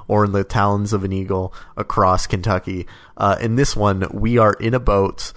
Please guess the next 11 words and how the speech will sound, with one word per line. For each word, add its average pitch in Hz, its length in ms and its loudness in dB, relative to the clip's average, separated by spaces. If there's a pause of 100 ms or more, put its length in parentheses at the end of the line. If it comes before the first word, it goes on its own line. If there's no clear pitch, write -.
(280)
just 98 220 -2
sailing 107 600 0
our 98 200 0
way 92 520 0 (480)
through 98 340 2
the 101 140 2
Zero, 85 520 -4 (360)
down 90 300 0
the 92 100 0
river, 82 420 -2 (440)
um, 82 340 -4